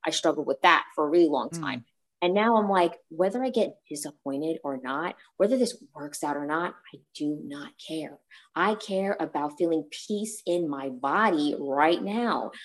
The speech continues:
Speaker 1: I care about me right now. And that's, it's like a good baseline. So I take responsibility for my mood, my actions, my thoughts, w-, what personality I'm presenting today, things like that, because it's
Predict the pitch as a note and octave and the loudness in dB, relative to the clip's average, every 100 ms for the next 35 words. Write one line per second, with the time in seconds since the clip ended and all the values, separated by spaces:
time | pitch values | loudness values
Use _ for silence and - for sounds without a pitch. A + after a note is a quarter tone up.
0 | - F3 G3 - A#3+ C4 G3+ F3 D3+ E3+ | -10 -6 -6 -2 0 2 2 2 2 0
1 | F#3 E3 D3 D#3+ - D#3+ E3 C#3 - D3 | 0 -2 0 0 0 0 0 0 0 -2
2 | C#3 - _ _ C#3+ F3 F#3 F#3 - F#3 | -4 -8 _ _ 0 4 4 2 0 2
3 | F3+ - F#3 F#3 F3 F#3 F#3 - D#3+ F3 | 2 2 4 4 6 6 6 6 8 8
4 | - - A#2+ F2 D2+ - E3 D#3 - G3 | 4 -4 -4 -4 -6 0 4 4 2 -4
5 | G3 E3 F#3 F3 E3+ F#3+ F#3+ E3+ C#3+ D3 | -2 -4 -2 -2 0 4 4 4 0 -6
6 | C#3 F#3 G3+ G#3 F#3+ F3 F3+ - E3+ C#3 | 0 2 4 2 0 0 -2 -4 -6 -6
7 | C#3 F3 F3 - - - _ _ - - | 0 4 4 2 -10 -20 _ _ -10 -8
8 | - _ D#3+ D#3+ F3 F3 - - E3+ E3 | -8 _ -6 4 6 6 -2 0 0 4
9 | E3 G3 G#3+ G#3+ F#3+ G3+ F#3 F#3+ G3 G3 | 4 6 8 8 6 4 2 2 2 0
10 | F#3+ F#3 F3 F3+ G#3 G3 F3+ E3 G3+ G3+ | 2 4 2 0 -4 -2 -2 0 0 0
11 | E3 - D#3+ D#3 D3 - - | 0 -2 0 -2 0 -2 -4